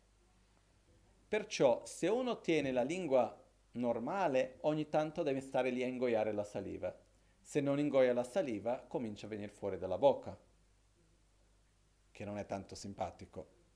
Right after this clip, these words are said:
poi se ci sono altre persone. Ehm, se noi mettiamo la lingua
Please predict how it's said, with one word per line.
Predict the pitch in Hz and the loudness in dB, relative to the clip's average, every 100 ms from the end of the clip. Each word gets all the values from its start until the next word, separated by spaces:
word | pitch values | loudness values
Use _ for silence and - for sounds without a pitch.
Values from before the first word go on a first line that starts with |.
| _ | _
poi | - | -16
se | 85 90 | -16 -16
ci | - | -14
sono | 95 | -12
altre | 90 85 95 | -12 -12 -14
persone. | - 92 - 95 87 87 - - _ _ _ _ _ - - - - _ | -14 -12 -8 -8 -8 -14 -20 -20 _ _ _ _ _ -20 -20 -20 -20 _
Ehm, | 107 110 110 110 110 107 104 104 104 104 - - - - - - _ - _ _ _ - 254 - 233 - - - - _ _ _ | -6 -4 -4 -6 -6 -8 -8 -8 -8 -8 -12 -16 -20 -20 -20 -20 _ -20 _ _ _ -20 -20 -20 -20 -18 -20 -20 -20 _ _ _
se | - - 190 | -20 -2 0
noi | 185 196 | 4 4
mettiamo | 180 175 175 139 127 | 2 2 2 2 2
la | 127 | 2
lingua | 135 165 147 113 101 - | 2 2 0 0 -2 -2